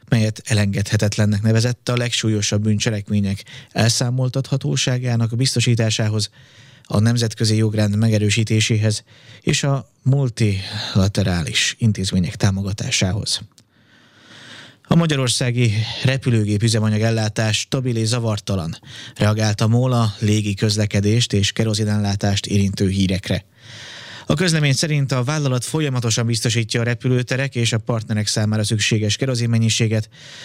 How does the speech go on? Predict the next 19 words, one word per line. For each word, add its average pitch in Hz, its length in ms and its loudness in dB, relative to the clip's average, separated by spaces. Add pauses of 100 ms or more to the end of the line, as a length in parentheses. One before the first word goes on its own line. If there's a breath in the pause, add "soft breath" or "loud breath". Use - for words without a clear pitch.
(140 loud breath)
az 113 160 0
ellátási 101 460 0
láncok 104 340 2
működése 107 460 0
biztonságos. 113 840 0 (640 loud breath)
Kiemelték, 131 520 0
hogy 113 120 0
az 113 80 2
ellátás 113 600 0
biztonságához 104 800 2
jelentősen 107 460 2
hozzájárul 107 720 0 (260 loud breath)
a - 60 -2
barátság 101 560 0 (100)
kőolajvezeték 98 960 0
újraindulása. 95 840 0 (2000 loud breath)
Megindulhatott 131 720 0
a 135 80 0
forgalom 131 580 -2